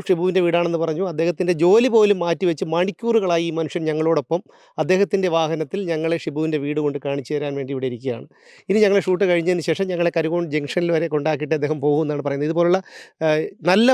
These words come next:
മനുഷ്യരും നമ്മുടെ സമൂഹത്തിനിടയിൽ ഒരു, ഉണ്ട്. കാരണം മുരുകൻ ചേട്ടൻ ഇല്ലായിരുന്നെങ്കിൽ ഞങ്ങൾ ഇന്ന് ഒരുപാട് വട്ടം ചുറ്റിപ്പോയേനെ. കാരണം ഇവിടെ വന്നിട്ട് ഞങ്ങൾക്ക് ചില ക്യാമറയുടെ ചില സാങ്കേതിക പ്രശ്നങ്ങൾ കാരണം ഞങ്ങൾക്ക്, ആ,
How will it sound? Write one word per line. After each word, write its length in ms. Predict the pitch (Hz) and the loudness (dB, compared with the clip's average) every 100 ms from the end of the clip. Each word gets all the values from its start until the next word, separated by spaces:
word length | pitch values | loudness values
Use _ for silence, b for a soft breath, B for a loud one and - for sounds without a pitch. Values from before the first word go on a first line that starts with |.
| 214 | 4
മനുഷ്യരും 400 | 190 - 165 160 | 2 0 -2 -2
നമ്മുടെ 180 | 151 151 147 | -4 -4 -2
സമൂഹത്തിനിടയിൽ 520 | 147 143 143 143 139 | -2 -2 0 0 0
ഒരു, 80 | 131 - - 139 | -4 -8 -8 -6
ഉണ്ട്. 140 | 131 - | -6 -4
കാരണം 220 | 165 185 180 B B - | -2 -2 -4 B B -2
മുരുകൻ 180 | 175 202 | 2 2
ചേട്ടൻ 180 | 208 190 | 2 2
ഇല്ലായിരുന്നെങ്കിൽ 440 | 196 208 202 190 190 | 2 2 0 -2 -2
ഞങ്ങൾ 120 | 190 | -2
ഇന്ന് 100 | 190 180 | -2 -2
ഒരുപാട് 240 | 208 214 185 | 0 0 -2
വട്ടം 180 | - 233 | -2 -4
ചുറ്റിപ്പോയേനെ. 400 | 170 147 139 127 147 | -4 -4 -4 -4 -6
കാരണം 160 | 170 175 | -6 -2
ഇവിടെ 120 | 202 | -2
വന്നിട്ട് 220 | 190 190 180 | -2 -4 -4
ഞങ്ങൾക്ക് 260 | 180 175 156 190 b b b - | -4 -6 -6 -8 b b b 0
ചില 120 | 175 170 160 | 0 0 -2
ക്യാമറയുടെ 360 | 175 180 185 175 | 0 0 -2 -2
ചില 120 | 175 160 | -4 -4
സാങ്കേതിക 340 | 170 165 170 165 | -4 -2 -2 -4
പ്രശ്നങ്ങൾ 280 | - 175 175 | -6 -4 -2
കാരണം 240 | 170 165 175 | -2 -2 -4
ഞങ്ങൾക്ക്, 220 | 170 156 170 _ | -6 -8 -12 _
ആ, 40 | 180 | -8